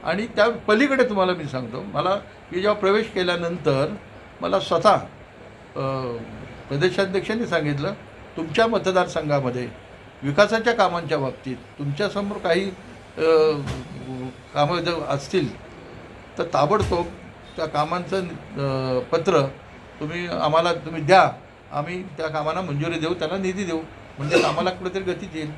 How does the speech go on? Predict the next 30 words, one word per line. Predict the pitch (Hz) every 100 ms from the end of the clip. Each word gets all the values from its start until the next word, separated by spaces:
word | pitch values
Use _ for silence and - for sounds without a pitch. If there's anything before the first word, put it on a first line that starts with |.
| - - - - -
आणि | 143 165
त्याकरता | 165 165 165 180
मी | 185
तुमच्या | 196 185 156 185
माध्यमातून | 180 160 180 180 185 208 226 - - 156
या |
मतदारसंघातल्या | 175 156 180 190 175 180 180 196
जनतेला | 180 147 180 190
आवाहन | 175 180 214 240
करतो, | 196 156 131 107 - - - - - - - - - - - - - - - - - - -
आमदार | 135 151 196
म्हणून | 202 202 208 196
शिवसेनेच्या | 185 190 196 196 208
माध्यमातून | 185 175 190 185 202
पंचवीस | 175 156 190
वर्ष | 190 196
विकास | 185 175 180 180
करत, | 170 175
करत | 165 175
असताना | 175 160 160 180
फक्त | 180 170 165
पाचच | - 156 151 180
वर्ष | 175 151
सत्ता | 160 156 165
मिळाली, | 165 160 160 208 - - -
वीस | 165 180
वर्ष | 170 147
विरोधी | 180 160 165 170
पक्षात | 160 143 160
होतो. | 135 123